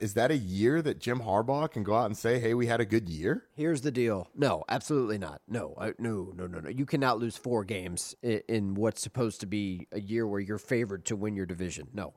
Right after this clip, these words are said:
Speaker 2: absolutely not. That cannot happen. Will Harbaugh get fired because of it? No. But that's, that is beyond disappointing.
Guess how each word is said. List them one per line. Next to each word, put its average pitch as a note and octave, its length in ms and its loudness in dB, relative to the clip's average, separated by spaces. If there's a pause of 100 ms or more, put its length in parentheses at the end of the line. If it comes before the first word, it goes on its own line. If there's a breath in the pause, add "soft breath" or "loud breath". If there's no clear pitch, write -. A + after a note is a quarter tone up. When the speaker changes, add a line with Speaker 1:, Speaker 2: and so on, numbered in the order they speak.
Speaker 2:
absolutely B2+ 520 0
not. F2 240 -4
That B2 160 -2
cannot G#2+ 320 -2
happen. F2 300 -6 (120)
Will A#2 120 -2
Harbaugh A2+ 340 2
get F#2+ 140 -8
fired A2 280 0
because F#3 280 -2
of G3+ 80 -4
it? A3 180 0
No. E3+ 520 -2 (440 soft breath)
But B2 140 -6
that's, D3 420 0
that C#3 200 4
is A2+ 160 -2
beyond D3 540 6
disappointing. G#2 680 0